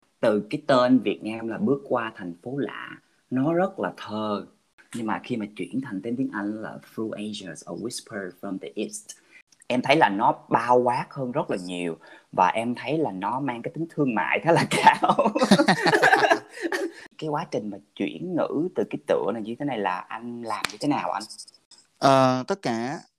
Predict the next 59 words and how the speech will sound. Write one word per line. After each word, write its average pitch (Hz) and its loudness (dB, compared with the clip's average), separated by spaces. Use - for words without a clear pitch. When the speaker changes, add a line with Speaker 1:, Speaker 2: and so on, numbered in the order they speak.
Speaker 2:
hai 151 -4
quyển 120 -4
này 160 -6
đều 120 -6
là 110 -10
con 131 -2
của 127 -10
Tâm 135 -4
hết 170 -6
á. 190 -8
Và 113 -2
Speaker 1:
Ừ. 113 -6
Speaker 2:
do 127 2
Tâm 131 -2
tự 117 2
đặt 117 -2
tên. 135 4
Speaker 1:
Ok. 113 -12
Speaker 2:
Không 143 0
ai 131 -6
tác 160 -8
động 117 -8
vào. 104 -2
Nhưng 147 -8
mà 127 -6
có 160 -6
một 156 -10
cái 151 -6
sự 110 -2
thật 107 -4
như 131 -4
vậy 113 0
nè. 107 -6
Thứ 175 0
nhất, 208 -4
cái 196 4
quyển 127 -2
Bước 233 0
qua 156 4
thành 117 -2
phố 147 2
lạ 107 0
trong 131 -8
đó 139 -2
nó 170 -6
gồm 120 2
có 120 4
ba 139 2
châu 127 2
lục 123 -2
chính. 170 2
Chứ 180 2
không 165 0
phải 120 2
Speaker 1:
Ừ. - -10
Speaker 2:
chỉ 113 0
là 139 0
châu 127 2
Á 131 4